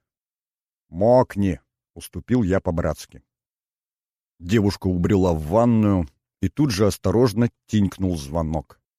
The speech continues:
«Кого это с утра принесло?» Заворчала во мне скрытая дедовская натура. Как был в футболке да в трикушнике, так и вышел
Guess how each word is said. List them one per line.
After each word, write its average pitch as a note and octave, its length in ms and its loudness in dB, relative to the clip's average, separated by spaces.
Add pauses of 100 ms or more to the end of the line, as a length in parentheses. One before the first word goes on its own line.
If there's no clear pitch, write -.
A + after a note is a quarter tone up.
(400)
«Кого G#2+ 260 4
это G2 140 2
с - 100 -12
утра F#2+ 220 -2
принесло?» F2+ 580 -2 (760)
Заворчала F2+ 680 0
во F2+ 140 0
мне F#2 180 0
скрытая A2 520 -2
дедовская F2+ 680 -4
натура. F2+ 460 -4 (1300)
Как C3 240 0
был B2 280 6
в E2+ 100 -6 (320)
футболке A2+ 520 2
да F#2+ 120 0
в - 80 -6
трикушнике, A2 760 -2 (280)
так - 220 -2
и C3+ 40 6
вышел B2 420 2